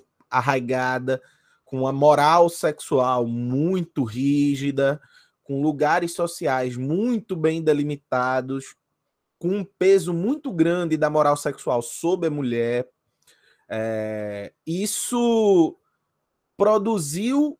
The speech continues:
uma explosão de um certo tipo de sofrimento que é a neurose, as neuroses, em especial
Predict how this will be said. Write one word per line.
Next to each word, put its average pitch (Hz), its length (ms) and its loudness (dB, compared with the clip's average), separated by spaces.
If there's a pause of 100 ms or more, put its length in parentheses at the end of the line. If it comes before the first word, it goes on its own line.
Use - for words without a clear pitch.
uma 196 200 0
explosão 190 840 0
de 185 100 -10
um 196 80 -4
certo 214 440 -2
tipo 185 240 -18
de - 80 -16
sofrimento 160 800 -8
que 170 380 -2
é 156 240 6
a 147 100 4
neurose, 113 540 -2
as 117 120 -8
neuroses, 101 640 -8 (140)
em 117 60 -16
especial 127 760 -2